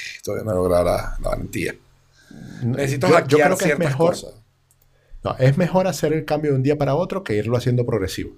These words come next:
Speaker 2: Porque, eh, a-, al irlo haciendo
Speaker 1: Tú eres de los
Speaker 2: progresivo,
Speaker 1: que, tú eres de
Speaker 2: vas
Speaker 1: los
Speaker 2: a
Speaker 1: que te
Speaker 2: sentir
Speaker 1: tiras
Speaker 2: que
Speaker 1: a
Speaker 2: no
Speaker 1: la
Speaker 2: estás
Speaker 1: piscina fría.
Speaker 2: No, pero vas a sentir que no estás teniendo efectos y, y,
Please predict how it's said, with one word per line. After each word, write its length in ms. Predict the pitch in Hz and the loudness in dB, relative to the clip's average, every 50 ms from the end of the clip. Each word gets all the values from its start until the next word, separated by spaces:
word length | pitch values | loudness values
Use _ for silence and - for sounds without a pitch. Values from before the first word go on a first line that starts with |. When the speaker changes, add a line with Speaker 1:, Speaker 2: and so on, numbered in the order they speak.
| _ _ | _ _
Speaker 2:
Porque, 260 | - 107 101 - 104 101 101 101 | -4 -4 -4 -2 -2 -2 -2 -4
eh, 240 | - - - - - | -4 -4 -4 -6 -6
a-, 360 | - - 110 107 104 - - 107 | -4 -4 -4 -4 -4 -4 -6 -6
al 100 | 107 110 | -2 -2
irlo 200 | 131 143 151 160 | -2 -2 -2 -4
haciendo 220 | 139 - 156 160 | -4 -4 -4 -2
Speaker 1:
Tú 40 | 139 | 0
eres 100 | 113 123 151 | 2 4 4
de 40 | 160 143 | 4 4
los 80 | 131 175 | 2 -2
Speaker 2:
progresivo, 200 | 175 180 175 170 | -4 -4 -6 -6
Speaker 1:
que, 80 | - - - - - - | -10 -16 -20 -20 -14 -8
tú 80 | - 123 | -4 -2
eres 160 | 120 131 143 | 0 0 2
de 40 | 147 | 2
Speaker 2:
vas 20 | |
Speaker 1:
los 100 | 120 113 123 | 2 2 2
Speaker 2:
a 0 | |
Speaker 1:
que 80 | 131 - | 2 2
te 40 | 139 | 0
Speaker 2:
sentir 100 | 135 135 | 2 2
Speaker 1:
tiras 160 | 139 135 131 | 2 2 2
Speaker 2:
que 80 | 131 | 2
Speaker 1:
a 40 | 123 | 2
Speaker 2:
no 0 | |
Speaker 1:
la 80 | 123 120 | 4 2
Speaker 2:
estás 40 | 120 | 2
Speaker 1:
piscina 340 | 113 120 123 117 113 127 135 | 2 0 0 0 -2 -4 -2
fría. 340 | 151 156 147 - - - - _ _ _ _ _ _ _ _ _ _ _ _ _ _ _ _ _ _ _ _ | 0 -2 -2 -2 -4 -10 -16 _ _ _ _ _ _ _ _ _ _ _ _ _ _ _ _ _ _ _ _
Speaker 2:
No, 280 | - 117 110 107 98 98 | -2 0 2 2 2 2
pero 120 | 104 104 | 2 2
vas 140 | 104 113 135 | 2 2 2
a 20 | |
sentir 260 | 139 - 143 143 143 147 | 2 0 0 0 0 0
que 60 | 151 | 0
no 60 | 143 139 | -2 -2
estás 180 | 135 143 135 - | -2 -2 -2 -2
teniendo 300 | 143 135 135 135 139 135 | 0 0 2 2 2 0
efectos 420 | 135 - 139 135 135 135 - 135 | 2 2 0 0 0 -2 0 0
y, 60 | 135 131 | 2 2
y, 340 | 123 120 - - 107 101 | 0 -2 -2 -4 -6 -6